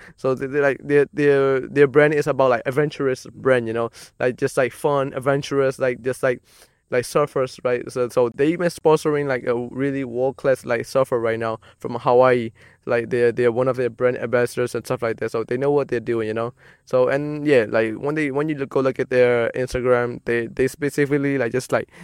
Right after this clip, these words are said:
like, showcase these videos of, like, them having fun and stuff like that, you know? So they're, like, just a commu-, Web three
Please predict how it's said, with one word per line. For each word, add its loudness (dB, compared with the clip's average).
like, 0
showcase 2
these -8
videos 0
of, 0
like, 2
them -2
having -4
fun -2
and -6
stuff -4
like -2
that, 2
you -2
know? -2
So -10
they're, 2
like, 0
just -8
a 0
commu-, -8
Web 4
three -2